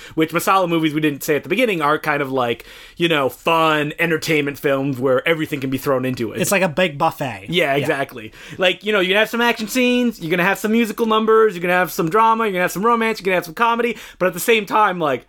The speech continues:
Speaker 1: don't expect, like, an action scene to happen every ten minutes, 'cause you will be very disappointed.
Speaker 2: Well, this is another thing about adjusting to these movies,
Speaker 1: Mm-hmm.
Speaker 2: because you have to imagine yourself, this is the entire evening's entertainment
Speaker 1: Mm-hmm.
Speaker 2: in India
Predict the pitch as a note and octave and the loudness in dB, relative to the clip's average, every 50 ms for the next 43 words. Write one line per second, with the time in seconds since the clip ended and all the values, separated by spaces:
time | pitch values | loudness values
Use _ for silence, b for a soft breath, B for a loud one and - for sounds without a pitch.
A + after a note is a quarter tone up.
0 | _ - G#3 A#3 A#3 A3 G3+ - - A3 G3+ G3+ - - F3 D#3 C#3+ - - - | _ 2 2 2 2 2 -2 -2 -2 -2 -2 -2 0 -2 -2 -2 -2 -4 -6 -4
1 | E3+ E3 F3+ - F3 D3+ D#3 F#3 F3+ E3 D#3+ D3+ D3+ B B B - - - - | -2 -2 -2 -2 -4 -2 0 2 2 2 2 0 -2 B B B -8 -4 -2 0
2 | F#3 - - E3+ E3+ - D#3 E3 D3+ D3 D#3 D#3 - F3 D#3 D3 D3 D#3 D3+ C#3 | 0 0 -2 -4 -4 -2 -2 -2 -2 -2 -4 -2 0 0 0 0 0 0 -2 -2
3 | C3 - - C#3 A#2+ F#3 F#3+ C3+ B2 A2+ G2+ A2 C3+ D#3 C#3+ C3 A2+ A#2 A#2 C#3+ | -4 -6 -6 -4 -2 -2 -2 -2 -4 -6 -4 -2 -2 -2 -2 -2 -4 -6 -6 -4
4 | C#3 A#2 D3 B2 B2 A#2 A#2 A2+ - - C3+ G3+ G#3+ G3+ F#3 - _ _ G3 F#3 | -4 -2 0 0 0 -2 -4 -6 -8 -4 0 0 2 2 0 -2 _ _ -6 -4
5 | G#3+ G3+ - A#3+ E3+ F#3 F3 E3+ F3 F3+ F3 D#3+ - E3+ D#3+ D#3 D3 C#3+ C#3 C3 | -4 -2 0 0 0 0 0 2 2 2 2 2 0 -2 -2 0 0 0 0 0
6 | B2 A#2 C#3 C3+ C#3 - - C3 B2 G#2+ A#2+ A#2 A#2 A2+ A2+ C3+ C#3 C3+ A2+ A2+ | -2 -2 -2 -2 -2 -2 -4 -6 -6 -6 -6 -6 -4 -4 -2 -2 -2 -2 -2 -4
7 | G#2+ G#2+ F#3+ F#3 D#3+ D3+ C#3 C3+ B2+ - - - - G3+ D3 D3 D3+ C#3 C#3 D#3 | -4 -2 -2 0 0 0 0 -2 -2 -4 -6 -10 -10 -8 -4 -2 -2 0 0 -2
8 | D#3 - - D3+ C#3 C3 C#3 C#3 C#3+ C#3+ - C#3 C3+ B2+ A#2+ - - C#3 A#2+ A#2+ | -2 0 -2 -2 0 0 0 -2 -2 -2 -4 -6 -8 -6 -6 -4 -4 -2 -2 -4
9 | A#2 - - D3+ D3 - D3+ C3+ - - C3 B2 B2 A2+ - - E3 D#3+ D#3+ D#3+ | -4 -4 -2 -2 -2 -2 -2 -4 -4 -4 -6 -6 -8 -8 -6 -2 0 0 0 0
10 | D#3 D#3 D#3 D3 C#3 C#3 D3 C#3+ C3+ C3+ C3 C3+ C3+ B2+ A#2+ A#2+ - C3+ C3 B2+ | 0 -2 -4 -4 -4 -2 -2 -2 -2 -2 -2 -2 -2 -2 -4 -4 -4 -4 -4 -4
11 | B2 A#2 A2+ A2 A2+ B2 - - - D#3 D#3+ D3 C#3 B2 A#2+ A#2 A2+ A#2 A2+ A2+ | -4 -6 -8 -8 -10 -10 -12 -8 -4 -4 -2 0 0 -2 -4 -6 -8 -8 -8 -8
12 | A2+ A2+ | -8 -10